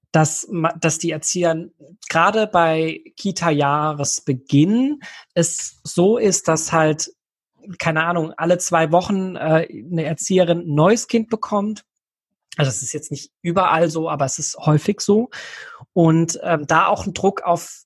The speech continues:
Erzieherseite ist tatsächlich. Und dass da halt dann so Kinder, die einfach ein bisschen länger brauchen, manchmal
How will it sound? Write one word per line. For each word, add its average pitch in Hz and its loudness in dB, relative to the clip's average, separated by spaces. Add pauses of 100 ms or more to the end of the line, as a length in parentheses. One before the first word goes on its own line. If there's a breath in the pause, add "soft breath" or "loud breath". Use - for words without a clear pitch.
(120)
Erzieherseite 196 0
ist - -2
tatsächlich. 196 0 (400 loud breath)
Und 156 2
dass 165 0
da 180 2
halt 185 0
dann 156 0
so 151 2
Kinder, 175 2
die 160 0
einfach 147 -2
ein 139 -10
bisschen 147 -4
länger 151 0
brauchen, 175 0 (260 loud breath)
manchmal 175 0